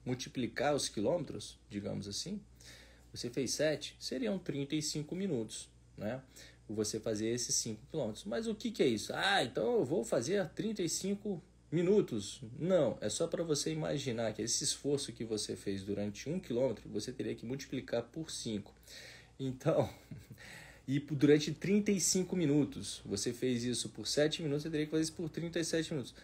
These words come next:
É só pra você ter uma noção e conseguir se ligar na magnitude do seu desafio que tem pela frente,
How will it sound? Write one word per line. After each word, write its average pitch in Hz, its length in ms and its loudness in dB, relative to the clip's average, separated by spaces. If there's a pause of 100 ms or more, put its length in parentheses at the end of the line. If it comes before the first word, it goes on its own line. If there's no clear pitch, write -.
(140)
É 185 80 2
só 214 160 4
pra 208 120 4
você 190 220 4
ter 190 100 0
uma 185 140 4
noção 170 720 4
e 123 100 -4
conseguir 160 440 -2
se - 200 2
ligar 160 320 4
na 170 100 0
magnitude 185 720 2
do 180 120 -2
seu 185 200 2
desafio 170 480 0
que 160 100 -6
tem 165 180 -4
pela 170 240 0
frente, 139 480 -4